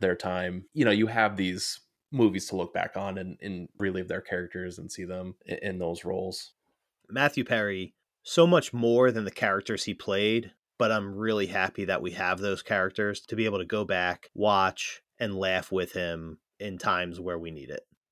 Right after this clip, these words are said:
Speaker 2: So let's talk about our new rankings for these movies. I always make you go first, Alex. Let me go first today. So I have The Whole Nine Yards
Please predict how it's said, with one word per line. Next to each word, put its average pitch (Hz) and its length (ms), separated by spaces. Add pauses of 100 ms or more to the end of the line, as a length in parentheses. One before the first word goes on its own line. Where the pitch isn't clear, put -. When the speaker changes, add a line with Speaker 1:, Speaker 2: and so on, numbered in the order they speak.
Speaker 2:
So - 140
let's 170 160
talk 175 200
about 156 180
our 143 80
new 143 160
rankings 123 420
for 104 160
these 98 220
movies. 78 420 (240)
I 147 80
always 190 240
make 135 160
you 131 80
go 107 120
first, 98 260
Alex. 98 240
Let 135 80
me 135 60
go 127 120
first - 300
today. 82 260 (300)
So - 160
I 151 80
have 170 180
The 135 80
Whole 165 220
Nine 165 260
Yards 110 540